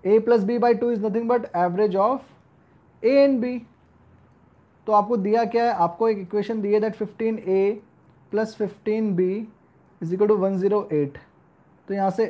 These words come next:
फ़िफ़्टीन अगर आप कॉमन ले लोगे तो A plus B कितना जाएगा, वन ज़ीरो एट।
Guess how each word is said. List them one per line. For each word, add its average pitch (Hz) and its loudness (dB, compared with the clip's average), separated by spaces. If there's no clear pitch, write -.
फ़िफ़्टीन 180 -4
अगर 214 2
आप 214 2
कॉमन 196 -2
ले 202 -4
लोगे 202 -2
तो 208 -2
A 180 0
plus 196 -2
B 196 -4
कितना 190 -6
जाएगा, 202 -4
वन 170 0
ज़ीरो 175 0
एट। 147 -4